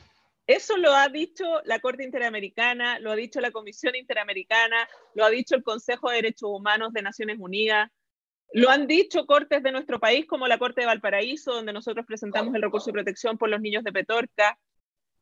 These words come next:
Entonces, ¿qué más tiene que pasar para que esto se comprenda a nivel administrativo y se tomen las decisiones que, en coherencia con esa convicción, pero además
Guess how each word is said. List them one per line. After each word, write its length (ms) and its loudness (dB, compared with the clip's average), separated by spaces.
Entonces, 360 4
¿qué 80 6
más 200 2
tiene 260 2
que 100 6
pasar 380 4
para 160 6
que 80 -2
esto 180 -4
se 140 -6
comprenda 480 -4
a 20 -4
nivel 260 -4
administrativo 840 -6
y 60 -8
se 100 -6
tomen 240 0
las 120 -2
decisiones 600 -6
que, 340 4
en 140 -6
coherencia 800 2
con 120 -6
esa 200 -8
convicción, 640 -4
pero 160 4
además 540 4